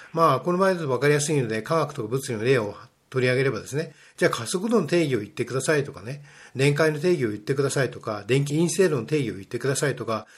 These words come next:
「酸塩基の定義を言ってください」とか、「酸化還元の定義を言ってください」とか、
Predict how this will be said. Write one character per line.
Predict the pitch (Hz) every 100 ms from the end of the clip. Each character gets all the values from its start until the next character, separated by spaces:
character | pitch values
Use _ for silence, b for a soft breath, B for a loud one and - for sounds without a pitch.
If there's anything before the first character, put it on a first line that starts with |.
| B
「酸 | - 170 170
塩 | 175
基 | 175
の | 175
定 | 190
義 | 160
を |
言 | 110
っ |
て | 123
く | 120
だ |
さ | 127
い」 | 131
と | 101
か、 | 117 107 B B
「酸 | 170 180
化 | 175
還 | 175
元 | 175 170
の |
定 | 160 180
義 | 139
を |
言 | 143
っ |
て | 135
く | 139
だ |
さ | 139 139
い」 |
と | -
か、 | 120 104